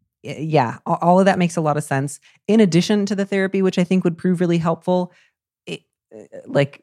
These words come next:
there's also, I think, logistical things you could do. Like, you can gag someone during sex. That might not necessarily be your favorite dynamic. Um, it doesn't have to turn into a whole, like, now we do a sexy gagging thing, but, like,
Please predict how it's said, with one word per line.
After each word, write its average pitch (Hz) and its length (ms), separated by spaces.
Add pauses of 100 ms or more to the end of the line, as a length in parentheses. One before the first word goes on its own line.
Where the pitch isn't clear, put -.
(140)
there's 135 200
also, 139 320
I - 40
think, - 180
logistical 196 520
things 208 240
you 208 80
could 202 140
do. 208 200
Like, 151 220 (380)
you 170 180
can 185 200
gag 160 340
someone 208 360
during 208 300
sex. 220 360
That 170 140
might 175 160
not 156 200
necessarily 151 580
be 156 140
your 139 180
favorite 139 500
dynamic. 131 640 (320)
Um, 135 300
it - 60
doesn't - 240
have - 300
to 139 80
turn 131 220
into 123 240
a 131 60
whole, 123 320
like, 110 240 (180)
now 127 220
we 127 100
do 127 160
a 120 80
sexy 127 380
gagging 127 460
thing, 180 280
but, - 140
like, 143 240